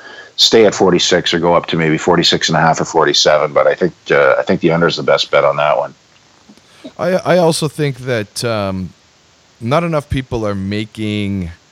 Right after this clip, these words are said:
Speaker 2: enough stink about the way New England played defense at the beginning of the year. I
Speaker 1: Oh,
Speaker 2: know,
Speaker 1: absolutely.
Speaker 2: I know that recently they've been playing better.
Speaker 1: Yep.
Speaker 2: But that Pats team is from this year. That happened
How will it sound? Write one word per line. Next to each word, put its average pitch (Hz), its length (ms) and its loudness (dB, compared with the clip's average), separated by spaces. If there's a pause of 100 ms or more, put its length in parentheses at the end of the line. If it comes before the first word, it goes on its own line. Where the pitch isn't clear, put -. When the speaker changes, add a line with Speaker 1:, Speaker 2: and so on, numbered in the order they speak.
(300)
Speaker 2:
enough 101 260 -6
stink 101 340 -8
about 92 320 -6
the 95 80 -10
way 95 200 -4
New 92 180 -4
England 92 340 -4
played 90 280 -8
defense 87 680 -6
at 80 80 -14
the 95 80 -10
beginning 87 400 -8
of 78 80 -10
the 78 80 -12
year. 80 360 -10 (440)
I 110 140 -4
Speaker 1:
Oh, - 20 -6
Speaker 2:
know, 214 220 4
Speaker 1:
absolutely. 143 580 4
Speaker 2:
I 117 140 -4
know 151 280 -2
that 170 200 -4
recently 113 880 -6 (340)
they've 98 140 -6
been 95 120 -6
playing 101 360 -6
better. 85 400 -4 (720)
Speaker 1:
Yep. 120 160 4
Speaker 2:
But 117 520 -2 (1200)
that 113 360 -4
Pats 139 400 -2
team 117 320 -4
is 101 120 -6
from 95 300 -4
this 104 300 -4
year. 104 320 -4 (140)
That 113 200 0
happened 117 540 -2